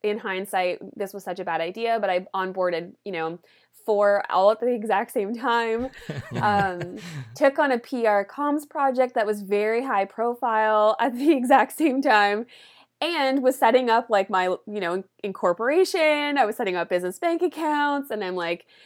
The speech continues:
Speaker 1: fielding speaking requests. Anyway, it was chaos. So I don't have a plan right now. It's sort of just, like, take each day as it comes. But I think for me, the biggest, yeah, all that to say, I know that's a really long answer, but all that to say, I think, like,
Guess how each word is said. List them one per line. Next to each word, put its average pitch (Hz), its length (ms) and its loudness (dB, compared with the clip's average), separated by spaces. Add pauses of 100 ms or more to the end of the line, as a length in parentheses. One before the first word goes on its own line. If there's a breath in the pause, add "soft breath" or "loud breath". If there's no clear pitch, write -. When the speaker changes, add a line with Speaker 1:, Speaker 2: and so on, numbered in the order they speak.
(580 soft breath)
Speaker 1:
fielding 233 600 2
speaking 349 540 2
requests. 311 520 2
Anyway, 240 400 4
it 254 80 -2
was 277 180 0
chaos. 190 580 -4 (260)
So 226 440 0
I 226 100 2
don't 262 240 4
have 392 200 6
a 285 80 6
plan 202 580 -2
right 196 260 -2
now. 175 340 0
It's 240 180 -2 (180)
sort 247 160 2
of 262 120 4
just, 269 200 -4
like, 220 140 -2
take 214 240 -6
each 202 200 -12
day 185 260 -4
as - 140 -8
it - 100 -14
comes. 240 380 -12 (380 soft breath)
But 240 100 -2
I 247 60 2
think 247 260 -6
for 233 140 -10
me, 202 200 -6
the 196 100 -4
biggest, 185 480 -6
yeah, 175 200 -6 (300)
all 202 140 2
that 233 140 -4
to 226 80 -10
say, 196 160 -4
I - 20 -2
know 202 120 -2
that's 233 120 -8
a 208 100 -2
really 196 160 0
long 180 240 -2
answer, 359 320 -4
but 254 120 0
all 208 160 4
that 240 140 -2
to 240 80 -10
say, 196 240 -4
I 196 60 -2
think, 190 180 -6
like, 180 220 -8